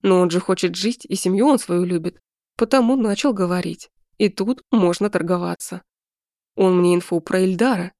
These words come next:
Я его отсюда вывожу в часть. Там он выживет, но язык ему еще немножко развяжут. А если он мне даже про лаборантов не расскажет, то нет смысла говорить про Эльдара.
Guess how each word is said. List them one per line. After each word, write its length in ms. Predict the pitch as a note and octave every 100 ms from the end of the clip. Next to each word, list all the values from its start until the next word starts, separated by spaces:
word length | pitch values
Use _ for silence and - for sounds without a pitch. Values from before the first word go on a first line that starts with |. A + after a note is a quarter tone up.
| _ _ _ _
Я 200 | G3 G3+
его 220 | A3+ C#4+ A3
отсюда 360 | F#3+ F#3 F#3
вывожу 360 | F3+ F#3 G3 C4+
в 60 |
часть. 420 | - F#3 E3 - _ _ _ _ _ _ _ _ _
Там 180 | C#4 C4
он 120 | A#3
выживет, 480 | E3+ E3+ F3 - _
но 80 | F#3+
язык 360 | F#3 F#3 G3+ C#4
ему 140 | C4+
еще 280 | C#4 C4+ A#3+
немножко 460 | G#3+ E3+ E3+ -
развяжут. 480 | A3 F#3 E3+ E3 F3 - _ _ _ _ _
А 120 | -
если 280 | F#3 F3+ F3+
он 100 | F#3
мне 120 | F3+
даже 240 | F3 F#3 F3+
про 200 | - F#3+
лаборантов 580 | F#3+ F#3+ B3+ C#4+ F#3+ -
не 80 |
расскажет, 580 | F3+ E3+ - F3 F3 - _ _ _ _ _
то 120 | F#3+
нет 180 | G#3 A#3
смысла 280 | B3+ G#3 F3
говорить 420 | E3+ F#3 F3+ -
про 160 | - F#3
Эльдара. 460 | F3+ F3+ F3+ F3+